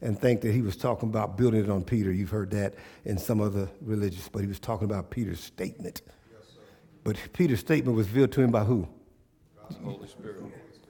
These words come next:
Speaker 1: That's how you get to know him.
Speaker 3: That's right.
Speaker 1: So some of you go, "Quit being insecure in here, thinking, 'I don't have a degree and I don't,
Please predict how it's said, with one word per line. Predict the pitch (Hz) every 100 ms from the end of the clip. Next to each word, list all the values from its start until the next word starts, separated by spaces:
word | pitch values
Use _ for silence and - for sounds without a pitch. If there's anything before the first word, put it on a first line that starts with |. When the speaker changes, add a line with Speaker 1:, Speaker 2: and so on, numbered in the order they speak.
| - - _ _ _ _ _ _ _ _ _ _
Speaker 1:
That's | 117
how | 113
you | 127
get | 110
to | 101
know | 117 95
him. | - - - _
Speaker 3:
That's | _ 107
right. | 107 _ _ _ _ _ _ -
Speaker 1:
So | 120
some | 180 147
of | 131
you | 123
go, | 120
"Quit | 117 165
being | 156 147
insecure | 123 - - 127
in | 104
here, | 104 87 - _ _ _ _ _ - _ -
thinking, | - 131 113 120
'I | 117 123
don't | 113 98
have | 123 104
a |
degree | 101 95 120 127 110
and | 104 107
I | 120
don't, | 120